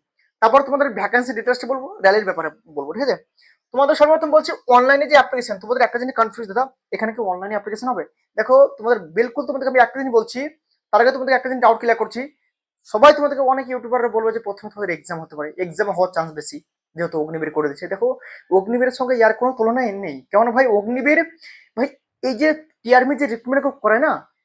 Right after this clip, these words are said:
এগুলো তোমার মেন তোমার নেয় ইনফ্যান্ট্রিতে, যেহেতু আমাদের টেরিটরি আর্মি দেখবে, লগভগ বত্রিশটা ব্যাটা-, ব্যাটালিয়ন আছে, সব কিন্তু ইনফ্যান্ট্রি, ইনফ্যান্ট্রি ব্যাটালিয়ন, ঠিক আছে? এগুলো তোমার লেয়, ধরো, আর্মিরা কোনো কাজ করছে, ঠিক আছে? আর্মিদের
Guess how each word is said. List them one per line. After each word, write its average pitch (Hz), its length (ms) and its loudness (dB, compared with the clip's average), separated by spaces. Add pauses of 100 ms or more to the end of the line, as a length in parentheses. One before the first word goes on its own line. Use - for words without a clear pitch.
(140)
এগুলো 233 240 4
তোমার 247 240 -2
মেন 233 280 2
তোমার 277 300 0
নেয় 311 280 -2 (560)
ইনফ্যান্ট্রিতে, 240 840 0 (280)
যেহেতু 247 200 0
আমাদের 294 220 2 (240)
টেরিটরি 233 360 2
আর্মি 247 180 2
দেখবে, 226 220 2 (180)
লগভগ 220 200 2 (120)
বত্রিশটা 220 460 0
ব্যাটা-, 185 380 0
ব্যাটালিয়ন 196 340 2
আছে, 143 260 -8
সব 254 200 0
কিন্তু - 160 -6 (180)
ইনফ্যান্ট্রি, 208 400 -2 (380)
ইনফ্যান্ট্রি 240 400 2
ব্যাটালিয়ন, 175 340 -4 (440)
ঠিক 208 140 2
আছে? 285 120 2 (280)
এগুলো 220 220 4
তোমার 294 200 0
লেয়, 254 260 4
ধরো, 262 140 2 (180)
আর্মিরা 233 280 -2
কোনো 262 160 -6
কাজ 233 280 2
করছে, 214 220 -6 (1080)
ঠিক 302 140 6
আছে? 320 100 8 (280)
আর্মিদের 240 320 2